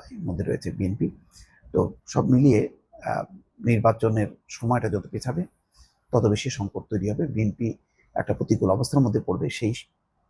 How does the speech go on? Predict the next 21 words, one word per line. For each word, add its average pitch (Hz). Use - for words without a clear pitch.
অবস্থা -
থেকে 120
তারা 98
দ্রুত 98
নির্বাচন 95
চাচ্ছে -
এবং -
একই -
সঙ্গে 110
ভারত 117
সহ 98
বিদেশি 98
যে 95
রাষ্ট্রগুলোর 101
সঙ্গে, 131
তাদের 135
সঙ্গে -
একটা -
সম্পর্ক -
গড়ে 104
তোলা, 104